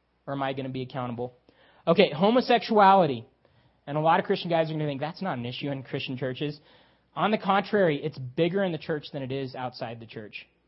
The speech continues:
Google Mike Haley. He came out of the homosexual lifestyle. He works for Focus on the Family. I actually have his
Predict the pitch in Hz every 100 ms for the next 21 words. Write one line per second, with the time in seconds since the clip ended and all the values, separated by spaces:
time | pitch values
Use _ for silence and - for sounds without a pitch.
0 | - 160 156 160 135 131 147 151 143 147
1 | 147 143 135 156 143 131 143 147 147 151
2 | 151 151 170 160 151 147 151 - 143 165
3 | 170 _ _ _ _ _ - _ 135 147
4 | 131 - 131 147 135 - 139 127 135 135
5 | 156 - - - - - 147 170 175 190
6 | 165 156 151 139 143 143 131 -